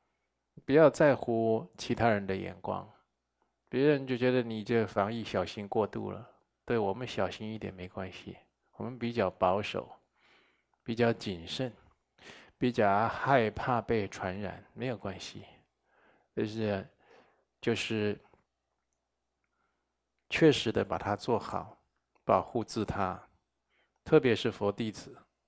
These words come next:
应该秉持着这样的精神来做人做事。所以希望大家，呃，一起发心，你有参加超荐法会来随喜，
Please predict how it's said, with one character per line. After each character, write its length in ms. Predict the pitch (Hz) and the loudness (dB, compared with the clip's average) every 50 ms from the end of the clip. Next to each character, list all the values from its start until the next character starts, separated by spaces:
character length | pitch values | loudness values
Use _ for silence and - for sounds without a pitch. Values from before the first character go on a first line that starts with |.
| _ _ _ _ | _ _ _ _
应 260 | - - 131 135 135 135 | -10 -8 -8 -6 0 4
该 160 | 127 127 123 | 6 6 6
秉 280 | 117 - 110 98 95 | 6 2 -2 -4 -4
持 200 | 95 - - - | -4 -6 -8 -6
着 120 | - 101 92 | -4 -4 -4
这 160 | - - 113 | -2 -2 0
样 160 | 113 104 101 | 0 0 -2
的 100 | 98 95 | -4 -6
精 320 | - - - 123 120 117 107 | -10 -8 -8 -6 -6 -6 -6
神 240 | - - 87 87 - _ _ _ _ _ | -6 -8 -8 -10 -12 _ _ _ _ _
来 100 | - 104 | -2 -2
做 240 | 101 - - 117 104 | -2 0 0 0 0
人 220 | 90 82 80 80 85 | 0 -2 -6 -8 -8
做 180 | - - 104 85 | -6 -4 -4 -4
事。 260 | - - - - - - - _ _ _ _ _ _ _ _ _ _ _ _ _ _ _ _ _ _ _ _ _ _ _ _ _ _ _ _ _ _ _ _ _ _ _ _ _ _ _ _ _ _ - | -4 -8 -10 -10 -12 -16 -20 _ _ _ _ _ _ _ _ _ _ _ _ _ _ _ _ _ _ _ _ _ _ _ _ _ _ _ _ _ _ _ _ _ _ _ _ _ _ _ _ _ _ -14
所 260 | - - 165 165 160 | 2 8 10 10 10
以 160 | 147 131 123 | 10 6 4
希 220 | 120 - - 160 | 2 2 6 10
望 180 | 165 160 135 131 | 10 10 10 10
大 160 | 147 135 123 | 8 8 8
家， 440 | 110 - 123 117 117 113 113 110 - - _ _ _ _ _ _ _ _ _ _ _ _ - | 8 6 6 6 6 6 4 0 -4 -12 _ _ _ _ _ _ _ _ _ _ _ _ -14
呃， 120 | - - - | -14 -12 -8
一 180 | 120 147 143 | -2 0 0
起 180 | 135 - - 110 | 0 0 -2 -4
发 240 | 98 - 131 123 120 | 0 4 4 4 6
心， 360 | 107 - - 123 120 120 113 | 4 2 -2 -2 -4 -4 -8
你 140 | 120 123 143 | -6 -2 2
有 120 | 151 139 123 | 4 4 4
参 240 | 113 - 143 143 | 4 4 2 4
加 320 | 131 131 135 131 131 135 135 | 6 8 8 8 8 6 2
超 260 | - - - 135 135 | 0 0 6 6 6
荐 260 | 131 135 143 131 120 110 | 6 6 2 0 0 2
法 180 | - 95 92 | 0 0 0
会 280 | - - 127 117 101 - - _ _ _ _ _ - 147 - _ _ - | 0 0 0 0 0 -4 -10 _ _ _ _ _ -20 -20 -20 _ _ -6
来 120 | - - 98 | -4 -4 -4
随 300 | - - 113 113 120 123 | -2 -2 0 0 0 0
喜， 260 | - - - - | -2 -6 -10 -14